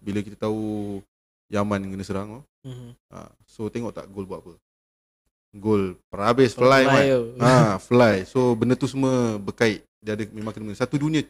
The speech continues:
Speaker 1: tengok chat yang sama, guys.
Speaker 2: Sebab aku ada jumpa seorang tu, dia, dia buat statement lah.
Speaker 1: Okey.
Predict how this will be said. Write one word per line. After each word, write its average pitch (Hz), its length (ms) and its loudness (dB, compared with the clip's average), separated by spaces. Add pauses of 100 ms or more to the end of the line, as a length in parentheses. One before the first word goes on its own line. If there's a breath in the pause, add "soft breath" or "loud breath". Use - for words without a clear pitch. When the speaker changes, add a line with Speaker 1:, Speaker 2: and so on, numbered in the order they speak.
(140)
Speaker 1:
tengok 131 240 -12
chat - 160 -14
yang 101 140 -18
sama, 98 260 -12
guys. 76 240 -14
Speaker 2:
Sebab 147 240 4
aku 131 260 -2
ada 147 220 -2
jumpa 127 480 -8
seorang 123 400 -6
tu, 120 180 -12
dia, 143 300 2
dia 139 160 -2
buat 147 160 -2
statement 143 400 -8
lah. 156 160 -6
Speaker 1:
Okey. 117 400 2